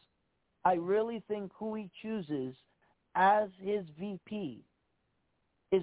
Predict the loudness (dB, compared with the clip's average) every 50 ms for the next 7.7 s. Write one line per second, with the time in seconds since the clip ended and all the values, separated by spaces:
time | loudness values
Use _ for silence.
0 | 0 -2 0 0 2 2 0 -2 -4 -6 -6 -8 -2 0 2 2 2 0 -6 -10
1 | -10 -6 -4 -4 -2 2 2 0 0 0 -4 -6 -4 -4 -6 -8 -6 _ -6 -6
2 | -4 -6 -2 2 2 4 4 2 -2 _ _ _ _ _ _ _ _ _ _ _
3 | _ _ _ _ _ 4 4 4 2 -4 -10 -8 -6 -6 -6 -6 -8 -12 -18 -20
4 | -20 -20 -20 _ _ _ _ _ _ _ _ _ _ _ _ -2 0 4 4 4
5 | 4 4 4 4 4 6 6 4 4 4 2 0 -2 0 -2 -2 -4 -6 -8 -14
6 | -18 _ -20 -20 -20 _ _ _ _ _ _ _ _ _ _ _ _ 2 4 4
7 | 4 4 2 2 2 2 2 0 -4 -6 -8 -8 -10